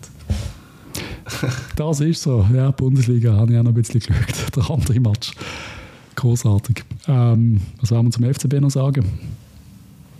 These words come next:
Speaker 2: Zu diesem Match. Was gibt's noch zu sagen? Wir gewinnen eins zu null
Speaker 1: Ja.
Speaker 2: gegen den F C Sankt Gallen. Das hat mich sehr glücklich gestimmt. Ich glaube, viele andere auch. Äh, Celestini, Vertrag.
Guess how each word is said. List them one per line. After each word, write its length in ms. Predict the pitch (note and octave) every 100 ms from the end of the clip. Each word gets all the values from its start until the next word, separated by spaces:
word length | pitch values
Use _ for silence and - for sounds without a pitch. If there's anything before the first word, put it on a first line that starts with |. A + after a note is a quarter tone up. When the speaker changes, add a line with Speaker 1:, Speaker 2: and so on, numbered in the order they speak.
| -
Speaker 2:
Zu 120 | -
diesem 320 | G2+ A#2+ A#2+
Match. 400 | A#2+ C#3+ - - - - - - - - -
Was 120 | C3 -
gibt's 180 | C3 B2+
noch 100 | C3+
zu 120 | C#3
sagen? 300 | C#3 A#2 F2 - - - - - - - - -
Wir 100 | C#3
gewinnen 420 | B2+ E3+ G#3+ F3 B2+ - - _ _ -
eins 240 | D3 D3+
zu 80 | D#3
null 220 | D3+ F#3+ G3+ -
Speaker 1:
Ja. 80 | D#3
Speaker 2:
gegen 140 | C#3 C#3
den 100 | C#3+
F 120 | D3
C 120 | -
Sankt 180 | C3 B2+
Gallen. 320 | C3 E3 F3
Das 280 | D#3 C3+ -
hat 220 | C3+ C3+
mich 340 | C#3 D3 E3+ D3
sehr 200 | D3+ D#3
glücklich 400 | D#3 D#3 D#3+ -
gestimmt. 320 | - D#3+ D#3+
Ich 80 | B2+
glaube, 180 | C3
viele 300 | - C#3 C#3+
andere 480 | C#3 C3 B2 A#2 B2
auch. 140 | E3 F3+ - - - - - - -
Äh, 360 | C#3+ C#3 C3 B2+ - - - - - - - - - - - - - - F2 - - - -
Celestini, 580 | B2 B2+ C3+ D#3+ E3 G2 -
Vertrag. 520 | - - C3 C#3 -